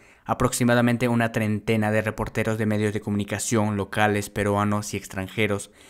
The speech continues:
esperando la llegada del vehículo que transportaba a Toledo, el cual nunca llegó a dicho lugar. Medios periodísticos de California señalaron que el exmandatario sería transportado a la sede policial del condado de San Mateo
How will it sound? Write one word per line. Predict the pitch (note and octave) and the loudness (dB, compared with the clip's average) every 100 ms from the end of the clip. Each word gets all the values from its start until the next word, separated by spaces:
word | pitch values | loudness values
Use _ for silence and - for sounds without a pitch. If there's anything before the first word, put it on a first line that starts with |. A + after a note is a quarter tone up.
| - - | -20 -8
esperando | B2+ - A#2+ A#2+ B2 | -6 2 4 6 4
la | A#2 | 4
llegada | A2 G#2+ G#2+ A2 G#2+ | 4 4 4 4 2
del | G#2+ G#2 | 2 2
vehículo | G#2 G2+ A2 G#2 | 0 0 0 0
que | A2 | -2
transportaba | - G2 - G2+ - G#2 G2+ | -6 -6 -4 -4 0 2 2
a | |
Toledo, | - G2 G#2+ F#2+ F#2 - _ _ | 2 0 2 0 -4 -16 _ _
el | G#2+ A2 G#2+ | -2 0 -2
cual | - A2+ A2 G#2+ - - | 0 4 4 2 -4 -8
nunca | G#2+ G#2 G#2+ G#2+ G#2 G#2+ | -2 2 2 0 0 0
llegó | G2 F#2 F#2+ | 0 2 2
a | |
dicho | F#2 F2+ G2+ | 0 -4 -4
lugar. | E2+ E2+ G2+ - - _ _ _ _ | -4 -2 -2 -2 -12 _ _ _ _
Medios | - B2+ B2 A#2 | 0 4 4 2
periodísticos | A#2+ A#2+ C3 C3+ D3+ D3+ | 4 4 4 2 2 2
de | C3+ | 4
California | A#2+ A2 A2+ A2 A#2 | 2 2 2 2 0
señalaron | A2+ A#2+ A#2+ A#2 A#2+ B2 | 0 2 4 6 6 4
que | B2 A2 | 2 0
el | |
exmandatario | G#2 - G#2 G#2+ G#2+ A2+ A2+ A#2+ | 0 -2 -2 -2 0 2 2 0
sería | B2 A2+ A#2 | 0 2 2
transportado | A#2 A2+ - G#2+ A2 A2 A2+ | 2 -2 -2 -2 2 2 0
a | A#2+ | -2
la | A2 | -2
sede | - A#2+ A2 | 0 2 2
policial | G#2+ A2 G2+ - A2+ G#2+ | 2 0 -2 0 0 2
del | G#2 G2+ | 0 -2
condado | G#2+ G2 G2+ G#2 | -2 0 2 2
de | G#2 | 2
San | G2 F#2+ | -2 -4
Mateo | F#2 F#2 A2 F#2+ | -4 0 0 0